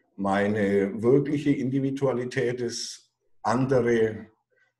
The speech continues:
Kulturen bezeichnen es als Bewusstsein, wo ich hier bitte nicht freudsche Bewusstsein meine, mit Ober-, Unter-, Unbewusstes.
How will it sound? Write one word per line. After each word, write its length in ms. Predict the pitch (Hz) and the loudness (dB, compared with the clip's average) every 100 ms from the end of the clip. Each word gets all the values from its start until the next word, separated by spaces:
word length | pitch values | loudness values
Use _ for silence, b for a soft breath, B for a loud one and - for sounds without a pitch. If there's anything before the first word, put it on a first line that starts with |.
| _ _ | _ _
Kulturen 640 | 120 117 127 127 120 117 | 2 2 0 2 2 2
bezeichnen 640 | 101 - 101 101 110 95 | -2 0 0 0 -2 -4
es 160 | 92 95 | -4 -4
als 220 | 87 - | -6 -2
Bewusstsein, 920 | 101 117 151 - - 147 147 147 131 | 0 2 0 -2 0 2 2 0 -2
wo 140 | 95 92 | -2 -4
ich 120 | 95 | -2
hier 160 | 113 101 | -4 -2
bitte 200 | 104 104 | -2 -2
nicht 220 | 104 - | -4 -6
freudsche 460 | 101 110 135 - 139 | -2 -2 -2 -4 -4
Bewusstsein 560 | 127 127 127 - 117 | -4 -4 -4 -4 -2
meine, 300 | 110 113 117 | 0 0 -2
mit 200 | 95 87 | -4 -4
Ober-, 380 | 127 127 123 - | -4 0 0 0
Unter-, 340 | 110 104 90 | -4 -2 -2
Unbewusstes. 1040 | 135 147 147 143 156 - - 180 175 - | 0 0 2 0 -2 -6 -6 -6 -8 -14